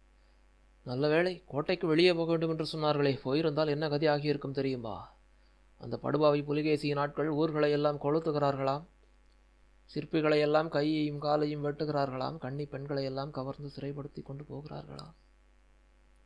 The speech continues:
இதை கேட்டதும் கமலி அலறினாள்.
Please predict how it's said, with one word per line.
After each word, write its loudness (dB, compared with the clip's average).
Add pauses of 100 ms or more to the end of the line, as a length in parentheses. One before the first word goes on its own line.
(600)
இதை -20
கேட்டதும் -14
கமலி -12
அலறினாள். -14